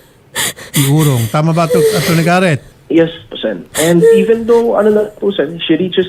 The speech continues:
Speaker 2: the, uh, age of majority wherein she can finally get married, tignan natin kung gusto pa rin pakasalan po ng lalaki yung victim natin
Speaker 1: Kahit
Speaker 2: ngayon.
Speaker 1: na nasa loob ng kulungan si lalaki?
Speaker 2: Yes po, Sen. Pwede po, Sen.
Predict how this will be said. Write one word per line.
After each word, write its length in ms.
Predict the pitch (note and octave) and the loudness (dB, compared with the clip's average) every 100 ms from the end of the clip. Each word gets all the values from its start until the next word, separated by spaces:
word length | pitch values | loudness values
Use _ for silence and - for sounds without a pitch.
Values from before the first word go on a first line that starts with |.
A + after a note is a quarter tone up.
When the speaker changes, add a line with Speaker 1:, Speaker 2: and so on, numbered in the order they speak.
| - | -4
Speaker 2:
the, 160 | A#2+ | -6
uh, 880 | A#2+ C3+ D3 - - - D#2+ - F2+ | -2 0 2 2 2 0 -2 -6 -2
age 160 | D3+ E3+ | -2 -2
of 80 | F3+ | -2
majority 480 | E3 F3+ F3+ F3+ | 0 2 0 -2
wherein 320 | C#3 C#3 C#3+ C#3 | -2 0 0 -2
she 160 | D3+ | -4
can 240 | D3+ D3 D3 | -2 -2 -2
finally 320 | C#3+ C#3+ D3 | -2 -2 -2
get 160 | D3+ - - | -4 -4 -10
married, 240 | E3 D#3 - - C#4+ B3 D#4 E3 D#4 - | -8 -8 -10 -12 -4 -2 0 0 -2 -4
tignan 240 | B2+ C#3+ | -2 0
natin 240 | F3 E3+ | 0 -2
kung 240 | C#3+ C#3 C3 | -2 0 0
gusto 240 | B2+ C#3 | -2 -2
pa 80 | C3+ | -2
rin 80 | C3+ | -2
pakasalan 480 | B2+ C3 C#3+ C3+ B2+ | -4 -2 0 0 0
po 160 | C#3 | -2
ng 160 | C3 C3 | 0 0
lalaki 400 | B2+ C3+ C3 C3 | 0 0 -2 -2
yung 240 | B2+ A#2 - - - _ | -2 -2 -4 -4 -8 _
victim 320 | C3 C3+ C#3+ | -4 -2 0
natin 240 | C#3 C3+ C#3+ | 0 0 0
Speaker 1:
Kahit 160 | F#3+ | 0
Speaker 2:
ngayon. 160 | F3+ G#3 | 0 0
Speaker 1:
na 80 | F#3 | 2
nasa 80 | G3+ | 0
loob 160 | G3+ | 0
ng 80 | G#3 | 2
kulungan 320 | G3 G3 F#3 | 2 2 2
si 80 | F3 | 2
lalaki? 480 | F3 G3+ F#3 C3+ F#2 - _ - _ - | 2 2 0 -2 -4 -10 _ -20 _ 0
Speaker 2:
Yes 320 | F#3 A#3 - | 2 2 0
po, 160 | C4+ | -2
Sen. 320 | A#3+ B3 A#3+ - - | 0 0 0 -6 -6
Pwede 320 | D#3+ D#3+ E3+ | -2 0 0
po, 160 | F3 F#3+ | 0 -2
Sen. 160 | F#3 | -2